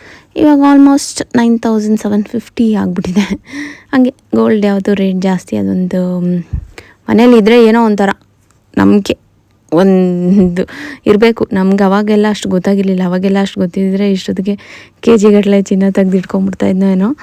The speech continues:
ಈಗೀಗ ಸ್ವಲ್ಪ ಸ್ವಲ್ಪ ಆಸೆ ಆಗುತ್ತೆ. So ಅವಾಗವಾಗ ಹೋಗಿ ಹೋಗಿ ಈ ಥರ ಚಿಕ್ಕ ಪುಟ್ಟದ್ದು ಯಾವ್ದಾದ್ರು ಒಂದೊಂದು ನಾನು ಸೇವಿಂಗ್ಸಲ್ಲಿ ತೊಗೊಬಂದು ಇಟ್ಕೊತೀನಿ. And ಇವನ್ ವ್ಯಾಕ್ಸಿನ್ ಮುಗೀತು, ಪಾಪ ಚುಚ್ಬಿಡ್ತಾಯಿದ್ರು. ನನಗೂ ಅಯ್ಯೋ ಅನ್ಸೋದು, ಅಳ್ತಾ ಇದೆ ಮಗು ಅಂತ. ಅವ್ನಿಗಂತೂ, ಆ, ಅವ್ರು ಚುಚ್ಚೋ ಮುಂಚೆನೇ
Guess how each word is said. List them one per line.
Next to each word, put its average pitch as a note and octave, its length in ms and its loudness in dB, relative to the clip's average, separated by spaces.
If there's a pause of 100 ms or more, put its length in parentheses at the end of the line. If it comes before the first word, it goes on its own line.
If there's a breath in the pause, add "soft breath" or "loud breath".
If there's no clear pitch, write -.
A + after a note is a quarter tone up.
(580 loud breath)
ಈಗೀಗ D#4 300 6 (140)
ಸ್ವಲ್ಪ C4 200 2
ಸ್ವಲ್ಪ B3+ 180 0 (100)
ಆಸೆ A#3 200 -4
ಆಗುತ್ತೆ. G#3+ 260 -2 (100)
So - 60 -6 (100)
ಅವಾಗವಾಗ G3+ 480 -2
ಹೋಗಿ G3 220 0
ಹೋಗಿ F#3+ 200 -2
ಈ G#3 100 -4
ಥರ G3+ 100 -2 (100)
ಚಿಕ್ಕ G3 140 -10 (100)
ಪುಟ್ಟದ್ದು F#3+ 340 -8
ಯಾವ್ದಾದ್ರು F#3+ 400 -4
ಒಂದೊಂದು F3+ 300 -4 (600 loud breath)
ನಾನು B3+ 200 4
ಸೇವಿಂಗ್ಸಲ್ಲಿ A3 560 2
ತೊಗೊಬಂದು F#3+ 480 0
ಇಟ್ಕೊತೀನಿ. G3+ 480 -6 (100)
And F#3 240 -2
ಇವನ್ F#3 240 0
ವ್ಯಾಕ್ಸಿನ್ G3 340 -2
ಮುಗೀತು, F#3 300 -4 (540 loud breath)
ಪಾಪ G#3 200 -4 (580 soft breath)
ಚುಚ್ಬಿಡ್ತಾಯಿದ್ರು. G3 680 -4 (200)
ನನಗೂ G#3 320 2
ಅಯ್ಯೋ G#3 180 2 (160)
ಅನ್ಸೋದು, A#3+ 380 4
ಅಳ್ತಾ G3+ 300 2
ಇದೆ G#3 180 0
ಮಗು F#3 200 -4 (100)
ಅಂತ. F#3 120 -6 (120)
ಅವ್ನಿಗಂತೂ, F#3+ 440 -2 (500 loud breath)
ಆ, - 40 -8 (140)
ಅವ್ರು F#3 180 -2
ಚುಚ್ಚೋ G#3+ 200 2 (100)
ಮುಂಚೆನೇ A#3+ 360 2